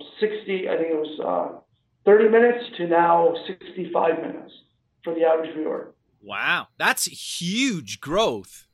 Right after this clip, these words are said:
Speaker 1: Yeah. I think people, I think it just shows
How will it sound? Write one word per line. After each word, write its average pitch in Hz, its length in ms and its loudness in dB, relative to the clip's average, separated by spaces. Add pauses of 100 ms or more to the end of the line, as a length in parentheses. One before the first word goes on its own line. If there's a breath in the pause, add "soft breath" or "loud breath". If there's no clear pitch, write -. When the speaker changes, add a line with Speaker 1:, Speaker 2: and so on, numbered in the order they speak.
(300)
Speaker 1:
Yeah. 175 200 4 (1200)
I 175 80 4
think - 300 -2 (320 loud breath)
people, 202 260 4
I 208 100 2
think 220 220 2
it - 0 -
just 208 200 0
shows 202 200 4